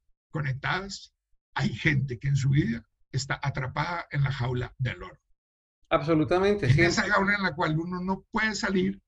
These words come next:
Speaker 1: porque uno dice, "Es que yo no puedo salir de esta comodidad en la cual me encuentro hoy en día en la vida". Así que mi recap es que cuando,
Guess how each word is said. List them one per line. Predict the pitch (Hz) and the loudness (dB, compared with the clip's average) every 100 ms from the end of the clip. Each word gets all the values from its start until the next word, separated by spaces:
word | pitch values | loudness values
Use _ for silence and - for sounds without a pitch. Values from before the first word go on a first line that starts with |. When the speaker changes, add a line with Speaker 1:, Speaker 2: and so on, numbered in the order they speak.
| _ _ _ - | _ _ _ -2
Speaker 1:
porque | 170 143 | 0 2
uno | 185 190 | 2 4
dice, | 196 190 190 196 - _ _ _ | 6 4 2 -2 -8 _ _ _
"Es | 156 - | -6 -2
que | 196 | 0
yo | 196 | 0
no | 196 - | 0 0
puedo | 185 196 | 2 2
salir | 170 156 151 147 | 2 4 4 4
de | 170 | -2
esta | 165 170 - | -4 -6 -2
comodidad | 151 131 135 143 156 | 2 4 4 4 0
en | |
la | 147 | -2
cual | 147 139 | -2 0
me | 147 | 0
encuentro | 143 147 - 135 | 0 -2 -4 -6
hoy | 135 | -6
en | 135 | -4
día | 135 135 | -2 -2
en | |
la | 123 | -2
vida". | 120 110 - | -4 -4 -6
Así | 135 135 185 | 0 2 2
que | 226 | 0
mi | 240 | -2
recap | 190 151 160 - | -2 0 0 2
es | 190 - | 0 2
que | 190 190 190 _ | 4 4 0 _
cuando, | 175 151 151 147 | -2 0 0 -2